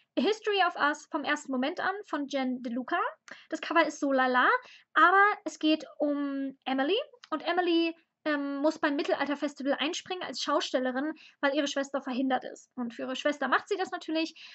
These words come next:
aber sie trifft dort auf Simon, der ist der Organisator des Ganzen und die beiden hassen sich. Die kann ihn überhaupt nicht leiden, aber als er dann in die Rolle des Prinzen schlüpft und sie eben auch eine Schaustellerin ist,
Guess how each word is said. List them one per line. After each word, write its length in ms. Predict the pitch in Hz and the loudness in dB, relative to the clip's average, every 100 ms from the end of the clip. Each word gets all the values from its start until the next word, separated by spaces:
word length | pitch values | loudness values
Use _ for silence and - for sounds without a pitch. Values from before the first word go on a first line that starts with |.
| - | -2
aber 160 | 311 | 2
sie 100 | 311 | 2
trifft 280 | 311 339 330 | 0 -2 -2
dort 160 | 277 277 - | -2 -2 -4
auf 380 | - 254 262 - - | 0 2 0 -4 -8
Simon, 420 | 240 269 339 370 453 494 | 0 2 4 2 0 0
der 80 | 277 | 0
ist 100 | 285 | 0
der 220 | 294 254 | -6 -2
Organisator 640 | 285 269 247 254 277 381 | 0 0 0 0 0 0
des 120 | 359 330 | -4 -4
Ganzen 300 | 370 - 403 415 | -8 -8 -12 -10
und 160 | - 285 | -6 -2
die 60 | |
beiden 280 | 254 254 247 | 0 0 -2
hassen 260 | 254 - 226 | -8 -10 -14
sich. 260 | - - - - - | -16 -20 -20 -20 -6
Die 60 | 320 | -2
kann 160 | 302 | 0
ihn 80 | 269 | 2
überhaupt 380 | 247 226 349 - | 0 2 0 0
nicht 160 | 403 370 | -4 2
leiden, 360 | 320 320 320 - _ _ | 4 4 0 -6 _ _
aber 560 | - 370 302 233 311 381 _ _ - | 2 4 4 2 0 -4 _ _ -4
als 160 | 311 | -2
er 80 | 311 | 0
dann 160 | 311 294 | -2 -2
in 80 | 285 | -2
die 180 | 285 | -2
Rolle 240 | - 294 294 | -2 -2 -2
des 140 | 277 | -4
Prinzen 320 | - 392 233 | -6 -6 -6
schlüpft 340 | - 330 339 - | -6 -4 -4 -6
und 160 | 277 | -8
sie 140 | 269 294 | -4 -2
eben 120 | 262 | 0
auch 200 | - 339 | 2 2
eine 100 | 359 | -2
Schaustellerin 560 | - 320 330 302 294 269 | 0 2 2 0 0 -4
ist, 240 | 285 - | -8 -12